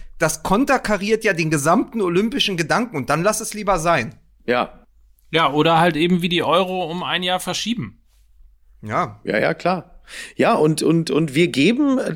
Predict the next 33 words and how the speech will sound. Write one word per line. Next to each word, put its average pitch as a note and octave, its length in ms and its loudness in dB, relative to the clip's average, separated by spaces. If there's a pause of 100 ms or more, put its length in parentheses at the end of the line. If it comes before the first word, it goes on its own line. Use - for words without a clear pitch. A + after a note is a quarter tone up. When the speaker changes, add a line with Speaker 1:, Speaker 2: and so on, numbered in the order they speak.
(120)
Speaker 2:
deswegen, G3+ 420 0
also C#3 200 0
wir, C#3 200 0
wir D#3+ 120 2
stellen A#3 480 2
uns A#3 400 0 (320)
sukzessive F#3+ 920 2
darauf D#3+ 440 2
ein. B2+ 320 0
Und - 180 -2
das C3 180 0
nächste, F3 420 2
was D#3 200 2
fällt, E3 540 2 (380)
ist F3 200 2
natürlich, F3+ 680 2 (280)
äh, E3 160 6
unsere E3 480 4
Vorstellung F#3+ 680 2
davon, D3 580 2
dass D#3 240 2
ja C#3+ 140 2
nach C3+ 240 0
den B2+ 160 0
Osterferien E3+ 640 2
alles E3+ 220 2
vorbei F#3+ 320 2
ist. - 340 -2 (260)
Bis F3 160 4
wir G3+ 80 6
dann D#3+ 140 2
plötzlich F3 280 2
merken, F3+ 460 2